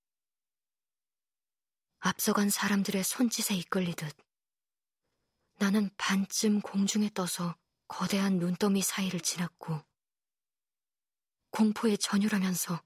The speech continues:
상상할 수 없는 무형의 소용돌이 속으로 들어갔다.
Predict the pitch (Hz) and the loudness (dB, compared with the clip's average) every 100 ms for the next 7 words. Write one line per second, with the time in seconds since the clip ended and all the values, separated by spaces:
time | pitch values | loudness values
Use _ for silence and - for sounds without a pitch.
0 | _ _ _ _ _ _ _ _ _ _ | _ _ _ _ _ _ _ _ _ _
1 | _ _ _ - - - 262 247 233 226 | _ _ _ -18 -8 0 2 4 2 2
2 | - 202 185 190 175 160 _ _ _ 190 | 2 2 2 2 0 -4 _ _ _ 2
3 | 196 214 208 190 - 277 262 233 214 - | 4 4 2 2 2 4 4 2 0 -2
4 | 214 208 170 - - - 165 156 - 151 | -4 -2 -4 -6 -6 -4 -4 -8 -8 -8
5 | - | -8